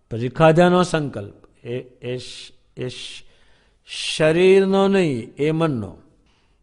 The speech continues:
આ ખાવું છે, અત્યારે આટા જ માર્યા કરે મોટા ભાગના, એ કામ જ થવા ન દે ને, એ ખાધાનો સંકલ્પ.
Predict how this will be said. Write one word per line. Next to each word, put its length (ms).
આ 140
ખાવું 340
છે, 160
અત્યારે 580
આટા 220
જ 40
માર્યા 340
કરે 240
મોટા 320
ભાગના, 500
એ 120
કામ 280
જ 40
થવા 280
ન 180
દે 180
ને, 140
એ 80
ખાધાનો 480
સંકલ્પ. 440